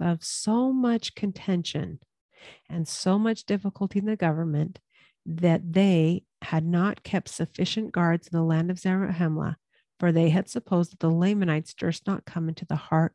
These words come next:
of their lands and attack the great city Zarah-, of Zarahemla. But it came to pass that Coriantumr did march forth at the head of the numerous hosts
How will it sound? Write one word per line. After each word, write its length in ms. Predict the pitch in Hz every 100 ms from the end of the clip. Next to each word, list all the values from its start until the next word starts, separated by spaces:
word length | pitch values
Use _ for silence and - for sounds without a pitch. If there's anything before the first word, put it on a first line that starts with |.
| -
of 160 | 165
their 200 | - 147
lands 600 | - 113 87 113 160 - _ _ _ _ _
and 100 | 170
attack 460 | 151 - 165 156 165 -
the 80 | 165
great 500 | - 165 156 - - _
city 500 | - - 151 151 160 _ -
Zarah-, 460 | 160 151 139 -
of 100 | 160
Zarahemla. 640 | - 156 156 147 151 - 147 - _ _ _ _ _ _
But 80 | -
it 60 | 175
came 220 | 175 180
to 80 | 190
pass 260 | 185 175
that 140 | - -
Coriantumr 760 | - 175 170 165 180 170 160
did 220 | - 202
march 260 | 220 208 -
forth 260 | - 170 165
at 120 | -
the 80 | 151
head 200 | 156 160
of 60 |
the 120 | 170
numerous 360 | 165 160 160 -
hosts 380 | 160 160 175